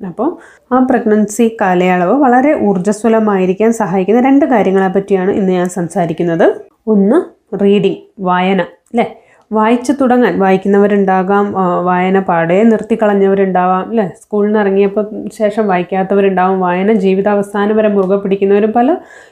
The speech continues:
ശീലങ്ങളിലൂടെ കടന്നു പോകുന്നവർ തന്നെയാണ് നമ്മൾ. അപ്പോൾ വായിച്ചു തുടങ്ങാൻ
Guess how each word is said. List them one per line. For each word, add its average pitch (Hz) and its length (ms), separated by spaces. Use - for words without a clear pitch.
ശീലങ്ങളിലൂടെ 254 720
കടന്നു 240 280
പോകുന്നവർ 240 520
തന്നെയാണ് 233 360
നമ്മൾ. 165 340
അപ്പോൾ 311 240
വായിച്ചു 247 460
തുടങ്ങാൻ 240 520